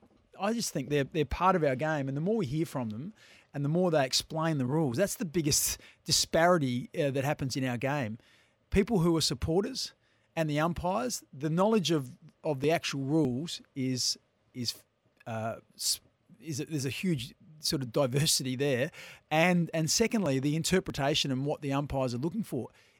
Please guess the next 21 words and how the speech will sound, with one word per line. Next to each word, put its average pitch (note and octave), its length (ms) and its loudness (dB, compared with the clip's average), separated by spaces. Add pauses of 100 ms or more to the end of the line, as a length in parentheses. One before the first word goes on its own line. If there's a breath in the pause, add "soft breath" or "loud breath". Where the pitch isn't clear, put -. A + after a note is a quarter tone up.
(140)
If - 280 0
the F#3 120 2
umpires F3+ 380 4
are C#3 40 -2
talking F#3+ 420 2
all F3 100 4
the E3 80 4
time E3 300 0
about, D3 280 2
"This G3+ 280 2
is F3+ 100 0
how E3+ 180 4
we D3+ 140 2
officiate F#3+ 560 2
it, D#3+ 140 -6
this F#3+ 180 2
is F3 80 0
what D#3+ 160 0
we're C#3+ 120 2
looking G#3 280 2
for," A#2+ 320 -6